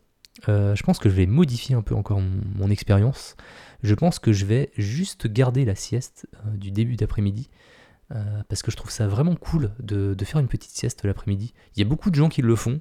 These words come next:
bon, c'est beaucoup, c'est souvent des, des personnes un peu plus âgées que moi, mais je, je trouve vraiment le concept super sympa.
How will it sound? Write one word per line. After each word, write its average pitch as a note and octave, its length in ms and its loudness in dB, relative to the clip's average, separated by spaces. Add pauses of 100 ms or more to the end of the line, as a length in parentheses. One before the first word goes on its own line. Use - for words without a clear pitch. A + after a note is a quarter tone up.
bon, G2 140 -6
c'est - 120 -4
beaucoup, A#2 260 -6
c'est - 180 -16
souvent C3+ 320 0
des, F#2+ 420 0 (500)
des G2 100 -2
personnes G#2+ 320 0
un F#2 80 2
peu F#2 140 -2
plus G#2 300 -2
âgées A2 200 4
que - 140 -4
moi, B2 240 4
mais G2 160 2
je, F#2+ 260 0
je F#2+ 100 0
trouve F#2+ 220 -4
vraiment C3 200 2
le D3+ 60 0
concept C3 380 -2
super C#3 340 -4
sympa. A#2+ 380 0